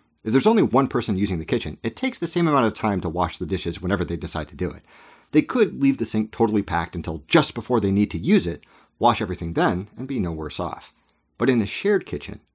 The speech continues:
even if someone volunteers to wash up everyone else's mess, the sink will be inoperative during that time, and everyone who needs it will have to sit around twiddling their thumbs, potentially preventing someone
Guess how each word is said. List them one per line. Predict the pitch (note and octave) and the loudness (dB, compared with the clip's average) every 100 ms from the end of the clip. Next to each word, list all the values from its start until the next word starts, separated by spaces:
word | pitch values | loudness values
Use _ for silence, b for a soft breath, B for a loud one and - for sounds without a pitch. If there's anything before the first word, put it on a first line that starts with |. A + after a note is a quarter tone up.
| _ | _
even | G3 A3 | 0 2
if | F3+ | 0
someone | - D3 B2+ | -2 -2 0
volunteers | F#2+ G#2 G2+ F#2+ F#2+ | 2 0 0 -2 -2
to | D#2+ | -6
wash | E2+ | -8
up | E2 | -6
everyone | - F#2 E2+ E2 | -4 -4 -2 -2
else's | F2 D#2+ D2+ | -4 -6 -4
mess, | G2+ D2+ - B B B B - | -2 -2 -8 B B B B -4
the | |
sink | A2+ - G#3+ | -2 2 2
will | D#3 | 2
be | C3+ G#2+ | 2 4
inoperative | G2 G2+ A#2+ F#2 D#2+ | 4 4 2 0 -2
during | F2 F2 | -2 -2
that | D2+ C#2+ | -4 -6
time, | G#2 D#2+ - _ _ - | -4 -6 -8 _ _ -6
and | G#2+ | -2
everyone | B2+ D#3 C#3+ A#2 | 0 2 0 0
who | G2 | 0
needs | F#2 D3+ A3+ G2+ | 2 4 2 2
it | F#2+ | -4
will | G2+ A2 | -8 -10
have | C3 | -10
to | - | -8
sit | A2+ A2 | -8 -2
around | A2 F#2+ F#2 | 0 2 -2
twiddling | - A#2+ G#2 F#2 | -4 -2 0 0
their | E2 | -4
thumbs, | - D3+ F2 D#2+ - b b b - | -2 0 0 -2 -8 b b b -14
potentially | - B2 G#2+ F#2+ | -6 -4 -2 -4
preventing | - A2 A2 G2 - | -2 -2 -2 -4 -6
someone | - C#3+ A#2+ | -2 2 2